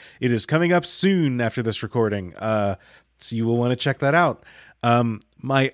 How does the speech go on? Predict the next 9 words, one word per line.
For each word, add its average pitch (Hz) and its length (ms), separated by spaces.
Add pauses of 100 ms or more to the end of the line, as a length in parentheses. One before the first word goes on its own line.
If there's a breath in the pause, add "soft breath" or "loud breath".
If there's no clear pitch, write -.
other 202 300
recommendation 123 960
is 117 520
<laughs> - 60
a 156 300
website 190 480
called 175 220
Aquarium 160 500
Co-op. 170 560